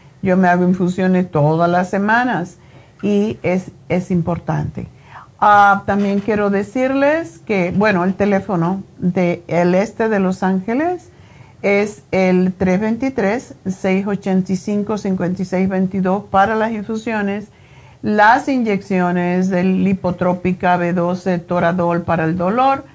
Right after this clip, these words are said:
eso no hace falta que hagan cita. Si ustedes quieren, como yo, me pongo extra vitamina C por el problema que tuve con,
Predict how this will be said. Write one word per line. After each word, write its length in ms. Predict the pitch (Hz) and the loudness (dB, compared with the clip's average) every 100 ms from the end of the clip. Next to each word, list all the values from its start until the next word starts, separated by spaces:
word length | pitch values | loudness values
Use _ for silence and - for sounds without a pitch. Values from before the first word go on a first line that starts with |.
| - - - | -20 -20 -8
eso 260 | 190 185 185 | -6 -2 -2
no 80 | |
hace 200 | 180 196 | -2 -4
falta 560 | 190 214 220 226 240 254 - - - - | 2 4 4 2 0 0 -10 -20 -20 -12
que 240 | - 202 190 | -2 2 4
hagan 400 | 185 190 196 202 | 4 2 -4 -4
cita. 680 | 320 311 302 269 269 285 - | -2 -2 0 0 0 -2 -6
Si 200 | - 214 | -8 -6
ustedes 460 | 214 208 196 226 | -4 -2 -2 -4
quieren, 720 | - 240 226 220 208 214 240 - - | -6 -2 0 0 -2 -4 -8 -10 -8
como 220 | 185 180 | -2 -2
yo, 440 | 180 208 202 196 - | 0 0 0 0 -2
me 180 | 180 | -4
pongo 560 | 175 180 180 175 185 - - | -2 0 0 0 -2 -4 -2
extra 560 | 226 240 - - 185 | -2 -2 -8 -2 0
vitamina 680 | 175 175 175 175 170 165 170 | 2 0 -2 -2 0 0 -2
C 460 | 170 240 226 208 220 - - - - - - | -4 -2 0 -2 -8 -20 -20 -20 -20 -20 -2
por 380 | 202 190 190 196 | 4 4 2 0
el 180 | 190 | 0
problema 520 | 185 180 175 175 180 180 | 0 0 0 0 -2 -2
que 140 | 170 | -4
tuve 580 | 170 202 196 185 180 180 | -2 -2 0 0 0 -2
con, 640 | 180 170 160 156 151 - | -2 0 0 0 -2 -6